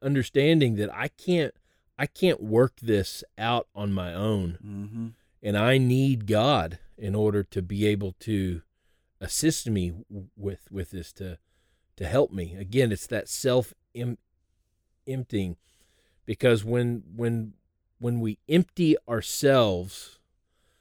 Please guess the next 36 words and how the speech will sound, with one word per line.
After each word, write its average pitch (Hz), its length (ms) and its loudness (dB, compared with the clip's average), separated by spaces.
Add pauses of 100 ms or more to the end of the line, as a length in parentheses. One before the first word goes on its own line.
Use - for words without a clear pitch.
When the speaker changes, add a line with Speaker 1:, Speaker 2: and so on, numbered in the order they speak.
(240)
Speaker 1:
uh, 98 360 -2 (220)
we 110 220 -4
then 113 220 0
have 107 260 0
the, 98 160 -4 (260)
uh, 92 320 -8
the 95 140 -10
ability 95 680 -4
to 90 100 -10
be 85 160 -10
filled 110 640 0 (680)
with 95 200 -8
God. 87 400 -10 (120)
Speaker 2:
Right, 107 320 -12 (420)
right. 113 360 -8 (520)
How 185 100 -6
does 208 220 -4
the, 151 340 4 (160)
what 185 140 -12
does, 175 140 -10
what 190 120 -6
does 175 80 -6
the 135 120 -6
inherit 117 440 -6
the 98 140 -10
earth 110 420 -8 (1400)
clause, 98 720 -4 (680)
what, - 160 -16
what - 80 -6
does 147 80 -4
that 123 100 0
have 117 140 -8
to - 60 -20
do 104 140 -6
with 98 140 -8
this? 98 200 -12